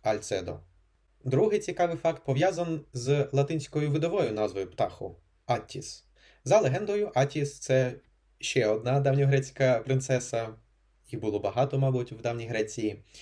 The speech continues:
яку у своїх творах згадує Сапфо. А ось Сапфо — це вже був реальний персонаж, вона була давньогрецькою поетесою. Так ось, Сапфо неодноразово згадує Аттіс у своїх творах, описуючи її як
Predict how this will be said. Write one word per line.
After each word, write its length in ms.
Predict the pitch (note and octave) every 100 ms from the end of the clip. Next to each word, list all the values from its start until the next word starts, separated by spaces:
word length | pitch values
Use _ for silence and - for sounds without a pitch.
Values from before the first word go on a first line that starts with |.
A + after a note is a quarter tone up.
| - - - - - -
яку 400 | C3 B2+ G3+ G#3+
у 120 | G#3+ C3+
своїх 400 | C3 C3 C3+ -
творах 320 | D#3+ E3+ A#2+
згадує 400 | A2+ C3+ C#3 C3+
Сапфо. 540 | - A2 - - F#2+ -
А 100 | A#2
ось 160 | -
Сапфо — 320 | - A3 - G#3
це 200 | - D#3+
вже 200 | C3+ C#3
був 300 | B2+ C3 -
реальний 560 | A#2 A#2+ B2 G#2+ G2+
персонаж, 560 | - - B2+ E3 G#3+ -
вона 220 | A#2 C#3+
була 240 | B2+ A#2+
давньогрецькою 540 | B2 A2 G#2+ C3 - G#2+
поетесою. 580 | G#2+ G#2+ G#2+ - - - - - - - -
Так 180 | - B3
ось, 240 | B3+ -
Сапфо 400 | - F#3+ - D3+
неодноразово 580 | C3+ A#2+ B2 B2 C#3+ A#2
згадує 360 | G#2+ A#2 G#2 G2
Аттіс 340 | D#3+ - G3+
у 40 | D3+
своїх 300 | D3+ D3+ C#3
творах, 360 | C#3+ C#3+ B2+
описуючи 540 | A2 G#2+ C3+ C3 - G#2+
її 320 | G#2 G2+ C3+
як 300 | G#2+ A2 -